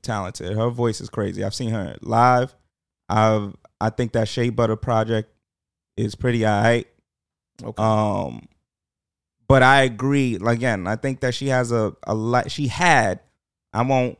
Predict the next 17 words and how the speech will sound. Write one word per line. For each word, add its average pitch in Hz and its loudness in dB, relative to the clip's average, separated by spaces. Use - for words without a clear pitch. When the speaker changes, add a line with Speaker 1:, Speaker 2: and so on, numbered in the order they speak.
Speaker 1:
continue 123 -6
to 113 -4
put 120 -4
it 107 -4
on 113 -4
her. 104 -4
She 110 -10
may 113 -4
have 107 -4
grown. 107 4
I 104 -4
think 107 -8
she's 117 -8
in 113 -4
her 107 -4
thirties 107 -2
now. 107 -4